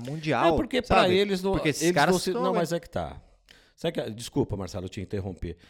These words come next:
Speaker 2: Esses caras não sentem, não se sentem brasileiros, Marcelo. Eles não se sentem brasileiros. Então, parceiro, esquece isso de vergonha. Esses caras,
Speaker 1: Ele
Speaker 2: a,
Speaker 1: tentou
Speaker 2: a, a, a nacionalidade desses caras é o dólar, parceiro. Entendeu?
Speaker 1: Então, não, mas ele tent-, ele tentou marcar uma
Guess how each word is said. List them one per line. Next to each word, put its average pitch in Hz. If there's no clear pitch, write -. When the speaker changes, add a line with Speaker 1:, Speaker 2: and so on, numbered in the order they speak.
Speaker 2:
Esses 147
caras 180
não 180
sentem, -
não 160
se 165
sentem 147
brasileiros, 98
Marcelo. 82
Eles 156
não 220
se 202
sentem 123
brasileiros. 80
Então, 208
parceiro, 104
esquece -
isso 107
de 110
vergonha. 95
Esses -
caras, 285
Speaker 1:
Ele 143
Speaker 2:
a, -
Speaker 1:
tentou 147
Speaker 2:
a, 131
a, 131
a 139
nacionalidade 170
desses 143
caras 147
é 151
o 160
dólar, 107
parceiro. -
Entendeu? -
Speaker 1:
Então, 123
não, 135
mas 117
ele 147
tent-, 131
ele 135
tentou 127
marcar 113
uma 107